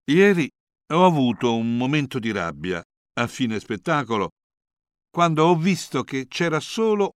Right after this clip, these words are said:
una trentina di persone. Avevo il morale a terra. Così si sta uccidendo il circo.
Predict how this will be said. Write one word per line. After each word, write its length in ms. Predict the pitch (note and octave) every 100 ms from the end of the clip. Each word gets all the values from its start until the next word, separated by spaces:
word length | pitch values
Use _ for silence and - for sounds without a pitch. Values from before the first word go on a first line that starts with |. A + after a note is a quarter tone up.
| -
una 220 | D#3+ E3 -
trentina 540 | - E3+ D3+ G3 F3
di 140 | D3 C3+
persone. 580 | A2 E2 F2 D#2 D#2+ D#2+ _ _ _ _ _ _ _ _ _ -
Avevo 500 | C#3+ D#3 C#3+ D3 C#3
il 160 | C3
morale 540 | B2+ B2+ C3 B2 A#2+ A#2
a 60 |
terra. 460 | A#2 E3+ C3 F2+ F2 - _ _ _ _ _
Così 400 | - G2+ F#2 C3 - _ _ _
si 200 | - C3+
sta 320 | A#2 - C3
uccidendo 840 | A#2 A2+ - A#2 G2 A#2+ A#2 G#2+ G#2+
il 140 | F2+
circo. 480 | - G2+ D#2 -